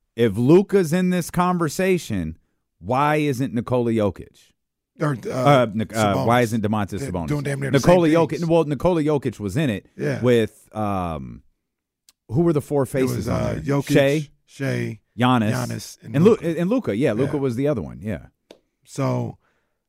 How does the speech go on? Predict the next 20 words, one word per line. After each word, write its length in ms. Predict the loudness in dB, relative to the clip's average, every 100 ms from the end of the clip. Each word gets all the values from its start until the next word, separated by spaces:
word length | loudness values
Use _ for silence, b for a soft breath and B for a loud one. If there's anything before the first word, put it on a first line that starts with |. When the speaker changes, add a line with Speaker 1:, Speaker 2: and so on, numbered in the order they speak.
| _
Speaker 2:
I 120 | -4 -2
don't, 320 | -2 -4 -6
I 60 | -4
don't 220 | -2 -2
understand. 840 | -4 -6 -4 -4 -2 -2 -4 2
Speaker 1:
Luka 240 | 2 4
didn't 200 | 2 2
deserve 340 | 0 2 0 2
to 60 |
be 120 | 0 -2
on 100 | -2
the 60 |
graphic 300 | -2 0 2
was 260 | 0 -2 -4
Speaker 2:
No. 60 |
Speaker 1:
the 60 | -6
point. 300 | -4 -4 -6
Speaker 2:
Luka 260 | -2 0 2
Speaker 1:
Yeah. 40 |
Speaker 2:
doesn't. 440 | 2 2 0 -8